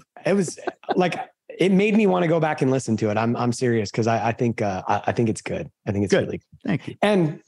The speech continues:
Speaker 1: you, in fairness to you, you had no opportunity to prep that. That was off the cuff. So
Speaker 2: I know, but I gotta be better, man. That's, that's what I mean. Being hard, hard things. I gotta be ready. Although I'll say this, man, like, I had Hal, Hal Elrod on once, and I love Hal. I, I've had him speak in an event of mine recently. It's not a ni-, knock on Hal,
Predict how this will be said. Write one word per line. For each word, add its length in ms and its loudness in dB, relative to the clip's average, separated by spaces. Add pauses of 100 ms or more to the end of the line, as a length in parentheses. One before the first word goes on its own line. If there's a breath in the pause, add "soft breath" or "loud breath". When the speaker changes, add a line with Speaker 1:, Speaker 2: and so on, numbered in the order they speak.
Speaker 1:
you, 380 2
in 160 2
fairness 360 0
to 100 -2
you, 120 2
you 160 4
had 240 0
no 320 -2 (240)
opportunity 540 0
to 80 -2
prep 260 0
that. 220 -4
That 100 2
was 140 0
off 120 -2
the 80 -14
cuff. 280 -2
So 200 -12
Speaker 2:
I 120 0
know, 100 2
but 120 0
I 60 0
gotta 180 0
be 80 -2
better, 260 -2
man. 160 -8
That's, 180 -4
that's 220 -2
what 60 0
I 20 -2
mean. 160 -2
Being 180 -2
hard, 380 -2
hard 260 -2
things. 320 -12 (540)
I 40 2
gotta 120 2
be 80 0
ready. 140 0
Although 180 0
I'll 100 0
say 180 -4
this, 180 -4
man, 100 -4
like, 120 -4
I 100 -2
had 180 -2
Hal, 480 -2 (220)
Hal 240 2
Elrod 480 -2 (260)
on 240 0
once, 380 -4
and 100 -4
I 60 0
love 180 -2
Hal. 360 -4
I, 120 -6 (120)
I've 100 0
had 180 2
him 80 0
speak 280 -4
in 80 -2
an 80 0
event 260 -2
of 60 -2
mine 160 0
recently. 280 -6
It's 100 -14
not 200 0
a 60 -4
ni-, 280 -2
knock 240 -2
on 140 -6
Hal, 280 -6